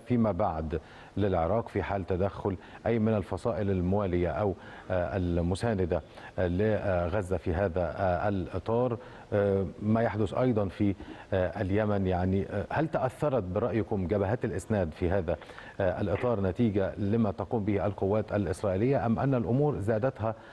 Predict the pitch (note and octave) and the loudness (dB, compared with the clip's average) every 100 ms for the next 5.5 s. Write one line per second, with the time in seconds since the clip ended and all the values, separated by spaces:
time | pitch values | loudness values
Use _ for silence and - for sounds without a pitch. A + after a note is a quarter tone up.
0 | - - - G2+ A2 C3 C#3 A#2 A#2 A#2+ | -12 -8 -2 0 0 0 0 2 0 -2
1 | - F3+ A#2 E2+ G2 A2 G#2+ - F#2+ C3+ | 0 2 2 2 2 2 0 0 0 0
2 | - G#2 A#2+ A#2 A#2+ A2 B2+ - C#3 - | 0 -2 -2 0 0 2 2 2 0 2
3 | A#2 A2 A2+ A2+ A2 - - - G#2+ A#2+ | 0 2 2 0 -2 -4 -14 -4 0 2
4 | B2 G#2 G2 G2 G#2+ G#2 G2 F2+ G#2+ A2+ | 4 2 0 0 0 0 0 2 0 -2
5 | - - - F2+ - | -8 -6 0 0 0